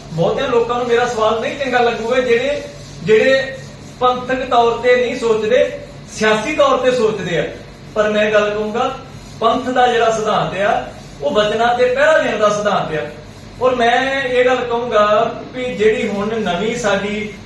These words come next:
ਅਹ, ਅਕਾਲੀ ਦਲ ਦੀ ਪ੍ਰਧਾਨਗੀ, ਚਾਹੇ ਅਕਾਲੀ ਦਲ ਬਣਨਾ ਵਾ,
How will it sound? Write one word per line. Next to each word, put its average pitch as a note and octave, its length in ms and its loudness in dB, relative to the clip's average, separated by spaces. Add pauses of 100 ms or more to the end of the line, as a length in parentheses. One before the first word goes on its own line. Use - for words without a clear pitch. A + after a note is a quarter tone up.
(280)
ਅਹ, G3 560 2
ਅਕਾਲੀ F#3+ 280 0
ਦਲ G3 260 2
ਦੀ G3+ 100 -4
ਪ੍ਰਧਾਨਗੀ, F#3 680 -2
ਚਾਹੇ G3+ 220 2
ਅਕਾਲੀ F#3 280 0
ਦਲ G3+ 220 0
ਬਣਨਾ F3+ 420 0
ਵਾ, F3+ 260 -2